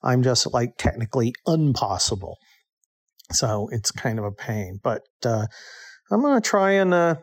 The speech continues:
I'm gonna try and make that happen at some point. Got a lot of things going on right now. Got the, uh, book coming out. We'll Be Back, The Fall and Rise of America. You should probably go pre-order it and just get that out of the way, because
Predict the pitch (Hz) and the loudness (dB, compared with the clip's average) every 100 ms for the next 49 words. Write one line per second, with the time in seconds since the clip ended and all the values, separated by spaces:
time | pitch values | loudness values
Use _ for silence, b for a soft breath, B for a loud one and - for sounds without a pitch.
0 | - 170 170 160 170 143 139 131 131 135 | -2 2 2 2 2 2 2 2 2 2
1 | 127 127 113 107 - 117 117 104 107 - | 2 0 -2 0 0 -2 -2 -4 -4 -6
2 | _ _ _ _ _ _ _ _ - 139 | _ _ _ _ _ _ _ _ 0 2
3 | 139 139 135 143 120 - 123 123 120 120 | 4 2 2 0 0 2 2 4 2 2
4 | 120 123 120 120 123 143 123 107 170 160 | 2 2 0 0 0 2 2 2 -2 -2
5 | - 151 139 135 143 147 B B B B | -2 0 2 4 2 0 B B B B
6 | - 131 143 135 123 131 135 - 110 135 | -2 2 4 4 4 4 2 0 0 2
7 | 123 127 123 123 127 117 120 120 123 131 | 2 4 4 2 0 0 2 4 2 2
8 | 123 113 117 - 196 240 170 127 131 104 | 0 -2 -2 0 0 2 2 2 2 0
9 | - 131 113 117 110 104 113 - 131 120 | -2 2 2 4 2 2 0 0 -2 -2
10 | 117 120 117 135 123 113 107 101 95 101 | -2 -2 0 2 2 2 0 -2 -4 -8
11 | - - B B B _ 117 123 | -10 -16 B B B _ 0 0